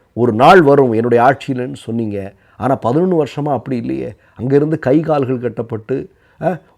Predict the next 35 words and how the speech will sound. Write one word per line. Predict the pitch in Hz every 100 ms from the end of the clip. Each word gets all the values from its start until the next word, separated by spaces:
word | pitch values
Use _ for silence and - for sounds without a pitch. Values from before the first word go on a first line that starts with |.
| 98
ஒண்ணுக்கு | 139 196 196 180
கூட, | 151 165 156
கூட | 165
விடாம, | 135 127 127 127
சாப்பாடு | 123 139 151 165 160
கூட | 139 120
கொடுக்காம | 123 123 117 127 120
நிக்க | - 202
வச்சு | 143 - - 127 - _ _ -
கூட்டிட்டு | 180 160 139
வர்ற | 131 127
இந்தியர்கள் | 117 135 131 113 123
அப்படிங்கிற | 110 123 117 110
நிலைமைக்கு | 113 156 170 165 160
இந்தியாவை | 135 139 143 135 117
மாத்திட்டீங்களே | 123 131 120 120 113 117 104
அப்படிங்கிற, | 143 143 -
இது | 151 190
மாதிரிலாம் | 208 202 202 -
கேட்பாருன்னு | 160 160 143 143
பார்த்தோம். | 127 120 120
இல்ல, | 90 - _ _ _ _ _ _
பெட்ரோல் | - 175 214 185
ஐம்பது | 160 151 147
ரூபா, | 139 139 -
ம், |
ம், | 135 - 127 104
அதையும் | 107 120 131
காணோம். | 107 104 95 - _ 135
பதினஞ்சு | 165 165 143
லட்சம், | 131 123 131 135
இது | 175
மாதிரி | 208 208
ஒண்ணுமே | 185 214 226
இல்ல. | 208 107